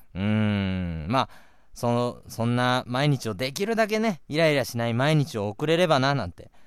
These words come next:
いうふうに思いながら、えー、今日はラジオ風味をおしまいにしたいと思います。はい。まあ、寝れる寝れないはね、まあもちろん仕事だったりやり-、やりたいこと、やんなきゃいけないことあるので、うん、まあそれはちょっと置いといて、お-、置い、置いとかなくて、それやって、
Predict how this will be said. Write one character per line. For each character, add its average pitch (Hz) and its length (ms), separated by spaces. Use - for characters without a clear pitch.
い 117 100
う 139 60
ふ 156 180
う 147 60
に 113 240
思 147 280
い 214 60
な 226 120
が 220 120
ら、 101 160
え 107 240
ー、 - 20
今 113 220
日 104 40
は 98 160
ラ 101 160
ジ 104 120
オ 110 100
風 113 200
味 98 120
を 87 60
お 92 60
し 113 160
ま 107 100
い 104 60
に 95 100
し - 80
た 101 140
い 98 80
と 90 80
思 98 180
い 113 60
ま 110 140
す。 - 140
は 113 200
い。 - 120
ま 127 120
あ、 - 60
寝 123 160
れ 175 120
る 202 120
寝 185 140
れ 180 120
な 202 140
い 202 60
は 165 100
ね、 170 160
ま 156 120
あ - 20
も 147 140
ち 156 120
ろ 165 80
ん 151 60
仕 147 140
事 143 220
だ 160 120
っ 160 60
た 151 120
り 127 80
や 123 100
り-、 120 180
や 123 140
り 127 80
た 139 140
い 139 80
こ 139 120
と、 147 280
や 123 140
ん 135 60
な 151 120
き 143 60
ゃ - 20
い 117 80
け 123 120
な 127 100
い 131 60
こ 139 120
と 139 160
あ 135 80
る 156 80
の 135 160
で、 87 200
う 104 60
ん、 117 340
ま 110 80
あ 107 40
そ 123 120
れ 123 60
は 120 60
ち - 80
ょ 135 40
っ - 20
と 101 140
置 110 120
い 120 40
と 170 140
い 151 60
て、 - 240
お-、 120 240
置 131 100
い、 127 60
置 127 100
い 143 40
と 156 100
か 175 100
な 170 100
く - 80
て、 - 160
そ - 140
れ 127 100
や 117 120
っ 143 80
て、 160 380